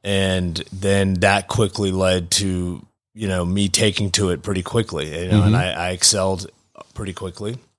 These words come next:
Speaker 1: And then quickly realized that this was something that I had, had a desire and appetite to, to try and do myself. Um, so that's when I, you know, went out on my, went out on my own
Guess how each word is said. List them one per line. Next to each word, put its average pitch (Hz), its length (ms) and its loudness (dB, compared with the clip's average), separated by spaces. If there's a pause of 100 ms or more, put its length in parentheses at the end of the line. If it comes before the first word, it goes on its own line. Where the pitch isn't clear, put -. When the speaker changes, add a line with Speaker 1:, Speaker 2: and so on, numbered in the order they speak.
(800)
Speaker 1:
And 113 140 2
then 107 200 0
quickly 107 340 -2
realized 95 440 0
that 90 80 -10
this 101 200 0
was 92 100 2
something 95 440 0
that 87 120 -4
I 85 200 -2
had, 87 440 -4
had 95 180 -6
a 85 60 -8
desire 87 480 -2
and 87 140 -6
appetite 87 520 -6
to, 80 280 -6 (320)
to 107 80 -10
try 101 240 0
and 92 100 -6
do 92 140 -6
myself. 87 640 0 (320)
Um, 90 260 -4
so 90 140 2
that's 90 280 0
when 92 140 -4
I, 85 180 -4 (160)
you 98 120 -8
know, 87 160 -2
went 90 180 -2
out 85 140 -4
on 85 120 -6
my, 82 320 -6 (120)
went 92 240 -10
out 85 120 -4
on 82 100 -6
my 85 180 -6
own 90 260 -6